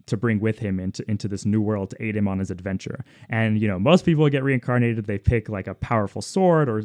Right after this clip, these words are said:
or some other object, and he thinks he's being clever by designating Aqua herself as the object, I guess,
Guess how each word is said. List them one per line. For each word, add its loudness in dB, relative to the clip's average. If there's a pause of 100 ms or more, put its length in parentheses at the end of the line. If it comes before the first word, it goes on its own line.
or -6
some -8
other 2
object, -2 (320)
and 4
he 8
thinks 4
he's 2
being 4
clever 4 (440)
by 2 (680)
designating 6
Aqua 0
herself 0
as 0
the 0 (220)
object, 0 (100)
I -4
guess, -4